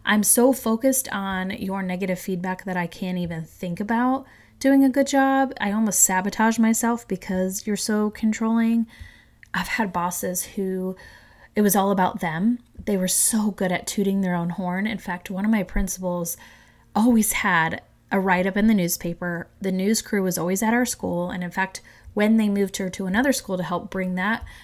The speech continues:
performance up, everyone followed. All the news crews went to the new school. And it wasn't because of what we were doing. It's because she was willing to share. And sadly, she was taking all the credit for it, which is frustrating. I don't wanna work for someone who doesn't acknowledge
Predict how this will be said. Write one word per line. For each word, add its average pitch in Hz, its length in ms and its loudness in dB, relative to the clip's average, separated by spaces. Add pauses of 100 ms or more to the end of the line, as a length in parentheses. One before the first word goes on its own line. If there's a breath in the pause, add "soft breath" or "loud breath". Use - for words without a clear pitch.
performance 185 640 -4
up, 180 260 -4 (280)
everyone 214 1080 2
followed. 160 320 0
All 190 260 2
the 233 80 4
news 220 240 6
crews 214 380 4
went 196 200 -2
to - 60 -16
the 202 100 -4
new 185 120 -2
school. - 380 -8 (500 loud breath)
And 247 120 4
it 240 120 2
wasn't 269 400 2
because 226 280 -2
of 196 100 -2
what 190 220 -4
we 196 180 0
were 269 120 4
doing. 175 300 -2
It's - 180 -6
because 196 260 -6
she - 280 -2
was 220 200 -4
willing 185 280 -4
to 170 80 -10
share. 202 440 0 (380 loud breath)
And 311 160 -2
sadly, 262 340 6
she 254 140 -2
was 233 120 0
taking 254 300 2
all 262 120 6
the 254 80 4
credit 285 340 -2
for 175 220 -2
it, - 100 -8
which 202 260 -2 (100)
is 269 140 0
frustrating. 208 480 -2
I 233 120 -2
don't 311 100 0
wanna 339 160 0
work 180 240 -4
for 196 80 -8
someone 185 360 -4
who 185 120 -6
doesn't 180 380 -6
acknowledge 185 800 -2